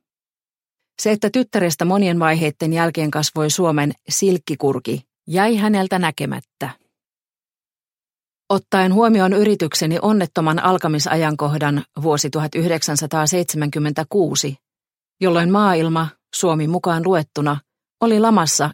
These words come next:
ja menossa kohti toista öljykriisiä ja vielä syvempää lamaa. Ja ottaen huomioon taloudellisen nollatilanteeni,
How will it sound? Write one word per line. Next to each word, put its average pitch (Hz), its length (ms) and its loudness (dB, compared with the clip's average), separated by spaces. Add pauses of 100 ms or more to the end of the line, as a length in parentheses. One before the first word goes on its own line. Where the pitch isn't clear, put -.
ja 202 100 2
menossa 220 360 0
kohti 165 280 -2
toista 180 440 0
öljykriisiä 147 840 -2 (280)
ja 160 80 -4
vielä 160 220 0
syvempää 160 560 0
lamaa. 143 360 -2 (720)
Ja 202 100 4
ottaen 220 380 0
huomioon 170 460 2 (160)
taloudellisen 165 600 0
nollatilanteeni, 139 960 -2